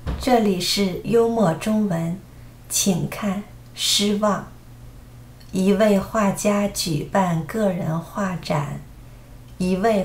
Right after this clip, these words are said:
贵妇人来到展示，站在一幅画前面看了很久，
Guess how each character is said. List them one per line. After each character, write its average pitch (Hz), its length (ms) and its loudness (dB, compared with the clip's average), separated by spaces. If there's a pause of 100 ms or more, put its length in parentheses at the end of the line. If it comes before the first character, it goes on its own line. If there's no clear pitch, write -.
贵 220 240 2
妇 226 320 -2
人 165 420 0
来 - 180 -6
到 156 280 -2
展 151 400 -2
示， - 380 -4 (680)
站 190 340 6
在 180 300 2
一 185 260 0
幅 156 320 -4
画 175 380 0
前 160 440 -2
面 180 300 -4
看 208 380 -2
了 156 180 0
很 170 500 -2
久， 143 400 0